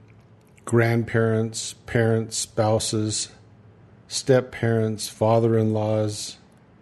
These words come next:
uncles, aunts, spouse, former spouse, really pretty much anybody that is in your family group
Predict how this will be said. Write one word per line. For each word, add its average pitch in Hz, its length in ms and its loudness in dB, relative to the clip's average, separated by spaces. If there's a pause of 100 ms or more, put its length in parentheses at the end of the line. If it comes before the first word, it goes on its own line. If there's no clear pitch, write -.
(380)
uncles, 113 460 0
aunts, 110 680 -4 (200)
spouse, - 840 -4 (1120)
former 135 460 6
spouse, 123 640 2
really 175 340 4
pretty 202 240 -2
much 180 260 0
anybody 127 540 4
that 107 300 0
is 113 200 0
in 117 160 2
your 104 160 0
family 107 520 -2
group 104 560 -2